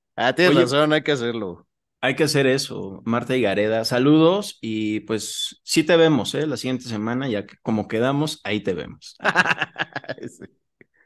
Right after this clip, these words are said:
Speaker 2: Amigo, pues, si te parece bien, daremos inicio a la sección de noticias,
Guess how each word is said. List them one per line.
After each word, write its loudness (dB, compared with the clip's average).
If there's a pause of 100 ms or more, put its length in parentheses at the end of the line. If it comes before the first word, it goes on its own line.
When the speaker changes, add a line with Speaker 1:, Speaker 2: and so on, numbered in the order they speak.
(360)
Speaker 2:
Amigo, 4
pues, 4
si 0
te 0
parece 2
bien, 0
daremos 0
inicio -2
a -2
la -6
sección -8
de 0
noticias, -4